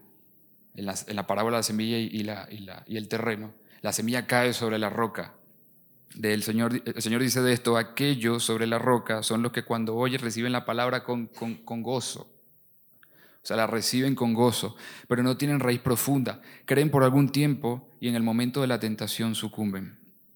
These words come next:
Y la implicación es clara en el texto. Y, y por eso es un peligro, hermano.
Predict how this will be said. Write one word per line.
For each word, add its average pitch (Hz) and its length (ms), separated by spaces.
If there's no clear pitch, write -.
Y 107 80
la 104 60
implicación 107 420
es 113 80
clara 110 540
en 123 80
el 98 140
texto. 104 300
Y, - 160
y 107 120
por 104 180
eso 110 140
es 107 60
un 113 80
peligro, 95 320
hermano. - 260